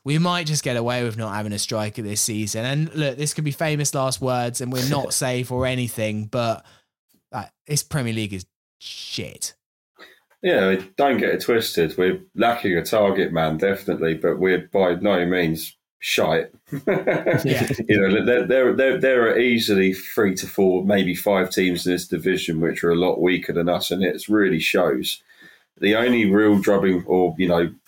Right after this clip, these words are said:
Speaker 2: humbling we've had this season is, of course, against Brentford in a local derby, which can go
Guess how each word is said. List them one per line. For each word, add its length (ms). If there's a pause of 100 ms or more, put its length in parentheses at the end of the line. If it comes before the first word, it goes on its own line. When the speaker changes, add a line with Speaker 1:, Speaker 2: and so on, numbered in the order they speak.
Speaker 2:
humbling 460
we've 140
had 220
this 200
season 360
is, 180
of 180
course, 340
against 340
Brentford 520 (680)
in 380
a 100
local 360
derby, 420
which 280
can 160
go 400